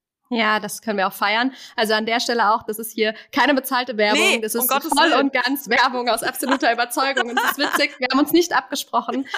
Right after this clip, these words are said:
Speaker 1: Na, aber ich habe gerade, letzte Woche habe ich das Magazin durchgesuchtet, das neue.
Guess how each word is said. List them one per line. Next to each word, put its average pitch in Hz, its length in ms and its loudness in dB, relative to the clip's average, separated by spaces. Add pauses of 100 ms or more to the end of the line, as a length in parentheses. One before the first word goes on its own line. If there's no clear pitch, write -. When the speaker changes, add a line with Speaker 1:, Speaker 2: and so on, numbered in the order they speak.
(140)
Speaker 1:
Na, 254 120 2
aber 247 120 2
ich 269 120 -6
habe 269 260 2
gerade, 254 280 -6 (220)
letzte 247 380 -4
Woche 254 180 -2
habe 226 160 0
ich 240 60 -10
das 240 120 -8
Magazin 240 460 -2
durchgesuchtet, 233 580 -6
das 220 160 -4
neue. 226 460 2